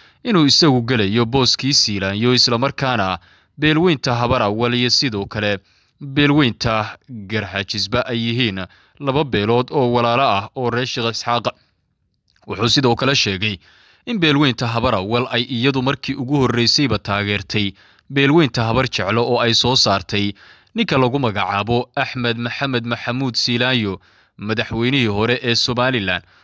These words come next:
oo ka soo jeeday beelweynta habar jeclo.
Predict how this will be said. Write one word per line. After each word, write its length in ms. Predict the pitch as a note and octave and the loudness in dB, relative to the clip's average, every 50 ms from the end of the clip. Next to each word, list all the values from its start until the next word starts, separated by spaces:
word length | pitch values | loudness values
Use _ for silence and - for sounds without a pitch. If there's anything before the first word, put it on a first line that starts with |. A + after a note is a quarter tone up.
| _ _ - | _ _ -2
oo 160 | F3+ F3+ E3+ | 0 0 0
ka 120 | - A#3+ A3+ | 2 0 0
soo 240 | - - A2+ G2+ | 0 0 -2 -4
jeeday 360 | F#2 - - G2+ G#2 A#2 B2 A2+ | -4 -2 -2 -2 0 2 0 2
beelweynta 560 | G#2+ A#2+ A#2 A2+ A#2+ C3+ B2 A2+ - - A#2+ | 2 2 2 2 2 2 2 0 0 -2 0
habar 220 | A#2 A2+ A#2 A#2 A2+ | 0 0 0 0 -2
jeclo. 400 | - G#2+ F#2+ G2+ G#2+ A#2 A2+ | -2 -2 0 0 2 0 0